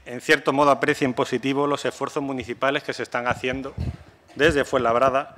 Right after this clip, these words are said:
por hacer de esta ciudad una ciudad idónea para la infancia.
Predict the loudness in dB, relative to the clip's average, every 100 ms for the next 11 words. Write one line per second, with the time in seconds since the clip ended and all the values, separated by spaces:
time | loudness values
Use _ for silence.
0 | -18 -14 0 2 4 2 0 -2 -16 -18
1 | -10 -6 0 0 2 0 0 2 2 2
2 | -2 -2 0 0 2 -2 -2 -2 -2 -2
3 | -4 -8 -8 -10